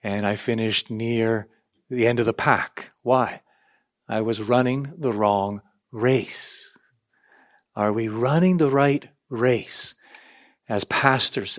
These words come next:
as ministers of the gospel? You know, you think es-, especially of pastoral ministry, and I recognize it because I have felt it, and I have wrestled with it on occasion over the years.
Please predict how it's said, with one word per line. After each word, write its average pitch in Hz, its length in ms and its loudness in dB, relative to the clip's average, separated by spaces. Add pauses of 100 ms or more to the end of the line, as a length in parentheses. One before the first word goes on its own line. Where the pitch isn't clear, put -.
as 113 560 2 (400)
ministers 120 1040 0 (160)
of 127 120 -6
the 113 80 -2
gospel? 117 600 2 (400)
You 123 80 -2
know, 123 60 2
you 123 60 4
think 165 180 6
es-, - 200 6
especially 147 640 6
of 135 280 2
pastoral 135 640 4
ministry, 131 520 2
and 113 80 2
I 110 120 0
recognize 123 680 2
it 117 80 0
because 113 320 0
I 131 180 4
have 135 180 0
felt 156 420 4
it, - 140 -10 (680)
and 110 220 -4
I 104 100 0
have 101 300 -2
wrestled 135 480 4
with 117 180 2
it 120 220 2
on 117 200 -2
occasion 123 840 0 (680)
over 131 320 6
the 117 140 -2
years. 110 680 0